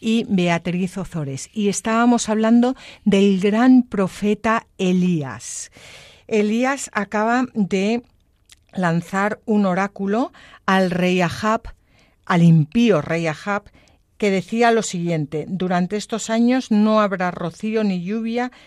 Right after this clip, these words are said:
si no es por mi palabra". Dios, a través de Elías, le dice eso al rey Ahab. ¿Por qué? Veíamos que porque el rey Ahab y su esposa Bezabel, perdón, Jezabel, em, adoraban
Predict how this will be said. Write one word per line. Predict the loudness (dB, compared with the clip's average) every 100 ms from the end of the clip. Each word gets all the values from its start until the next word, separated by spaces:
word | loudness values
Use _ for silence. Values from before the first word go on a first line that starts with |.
| -16
si | -4 2
no | 4 4
es | 2 0
por | -4 -4 -2
mi | -6
palabra". | -6 -8 -10 -12 -16 -16
Dios, | -10 -4 -2 -2 -6
a | -8
través | -6 -6 -4
de | -4
Elías, | -2 0 -2 -4 -10 -20 -20 -10
le | -6 -2
dice | -2 -4 -6
eso | -6 -8 -8
al | -8 -6
rey | -6 -6
Ahab. | -6 -8 -10 -12 -20 -20 _
¿Por | -2 -2 0
qué? | 0 0 -2 _ -20 -8
Veíamos | -2 0 0 0 0 -2 -6
que | -6 -4
porque | -6 -4 -6 -6
el | -8 -6
rey | -4 -4
Ahab | -4 -4 -6 -6
y | -8
su | -8
esposa | -8 -6 -6 -4 -4
Bezabel, | -6 -4 -2 -2 -2 -8 -16 -18 -6
perdón, | -2 -2
Jezabel, | -2 -6 -4 -2 -2 -4 -10 -20 -20 -16 -2
em, | 0 2 2 2 0 -4 -4
adoraban | -2 0 2 0 0 -2